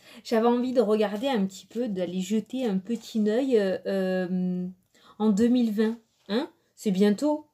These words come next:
C'est bientôt, c'est dans deux mois. Donc, j'avais envie d'aller regarder signe par signe. J'avais juste envie de tirer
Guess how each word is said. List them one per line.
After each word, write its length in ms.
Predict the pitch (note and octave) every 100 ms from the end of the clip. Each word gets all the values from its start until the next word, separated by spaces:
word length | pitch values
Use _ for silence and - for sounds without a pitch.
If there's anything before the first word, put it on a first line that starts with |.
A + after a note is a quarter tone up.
| _ _ _
C'est 140 | _ F#3+
bientôt, 320 | G3+ G#3+ D4
c'est 120 | A#3+
dans 180 | G#3 G#3
deux 140 | G3+
mois. 300 | G3+ G3+ C4
Donc, 200 | C#4 G#3+
j'avais 200 | G3 F#3+
envie 160 | G#3 A3
d'aller 240 | C4 B3+
regarder 580 | B3+ A3 G3 F#3+ A#3+ C#4+ -
signe 440 | - - D#4 D#4
par 220 | A#3 G3
signe. 240 | - B3+ C#4
J'avais 240 | G#3+ G#3
juste 220 | A#3 -
envie 180 | C#4+ C4+
de 140 | B3
tirer 340 | A3 - A3